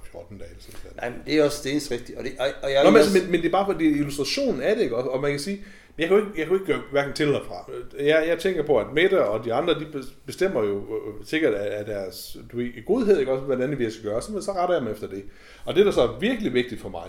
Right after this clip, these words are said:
Speaker 1: det får jeg så at vide af, af min daglige leder, ikke? Som siger til mig, "Nu gør vi sådan her." Jamen, fint nok, så, så retter jeg mig efter det. Jeg behøver ikke forholde mig til alt det andet. Jeg behøver ikke forholde mig til, øh, politikere, som jo af politiske årsager,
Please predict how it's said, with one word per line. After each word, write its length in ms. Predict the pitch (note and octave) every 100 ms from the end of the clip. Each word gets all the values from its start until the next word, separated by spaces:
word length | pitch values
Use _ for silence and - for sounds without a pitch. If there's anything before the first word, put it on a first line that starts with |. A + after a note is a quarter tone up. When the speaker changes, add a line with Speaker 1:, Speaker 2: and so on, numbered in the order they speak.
| -
Speaker 1:
det 80 | F#3+
får 160 | A3 B2+
jeg 140 | G2+
så 100 | B2+
at 140 | A2+
vide 340 | A#2+ C3 C3+ -
af, 160 | F#2 D#2+ - - - -
af 100 | A2+
min 260 | F#3+ A3+
daglige 420 | C3+ B2 D#3+ D#3+
leder, 400 | C#3 C3+ D#3+ F3
ikke? 120 | G3 -
Som 140 | C#3+
siger 200 | - C3
til 140 | D#3
mig, 100 | D3+ - - -
"Nu 100 | D3
gør 120 | C#3+
vi 80 | B2+
sådan 220 | A#2+ A#2
her." 80 | G#2+ G#2+ G#3+
Jamen, 260 | D4+ D4+
fint 260 | - G3 A#2
nok, 160 | F#2+ F#2+
så, 240 | - G#3
så 240 | F#3 F#3+ D3
retter 140 | C#3
jeg 60 | B2
mig 80 | G2
efter 140 | -
det. 160 | G2+ G#2 - -
Jeg 60 | D#3
behøver 180 | A#3+ A#3
ikke 120 | B3
forholde 360 | F#3 - F#3 C#4
mig 140 | C#4
til 80 | -
alt 120 | A2
det 60 | A2
andet. 120 | G2
Jeg 80 | A#2+
behøver 180 | F3 G#3+
ikke 60 |
forholde 260 | E3 D#3 E3+
mig 100 | G2
til, 180 | G#2+ G#2+ - - - -
øh, 540 | - A2 G2+ F#2+ G2+ G2+ -
politikere, 640 | C3+ C#3+ G3+ A3+ D#3+ A2+
som 160 | A#2+ A#2+
jo 60 |
af 100 | G2+ -
politiske 460 | A2+ F#3 C4 -
årsager, 600 | B2+ A#2+ B2+ A#2+ G#2+ G#2